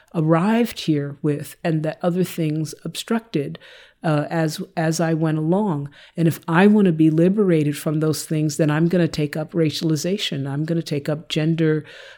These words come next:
binaries that, uh, keep me from being in the complexity of my sexual energy and my,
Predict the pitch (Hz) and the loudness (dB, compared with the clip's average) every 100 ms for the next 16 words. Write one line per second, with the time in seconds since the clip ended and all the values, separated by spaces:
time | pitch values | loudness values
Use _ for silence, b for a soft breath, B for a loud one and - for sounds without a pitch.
0 | _ 151 175 185 156 143 139 - 143 - | _ 2 4 4 4 0 -2 -2 -4 -4
1 | - 156 151 - 170 160 156 165 160 156 | -8 -8 -8 -2 0 2 0 0 0 0
2 | 147 156 160 160 170 156 147 175 - 156 | 0 2 2 -2 -2 -2 -4 -8 -2 -2
3 | 165 - 175 160 165 160 143 156 156 156 | -2 -2 -2 -2 -2 -4 -4 -2 0 -2
4 | 156 B B - 175 - 175 165 165 160 | -4 B B -2 0 2 2 2 2 0
5 | 156 143 160 160 160 175 156 156 151 156 | 0 0 2 2 0 -4 -2 -2 -4 -6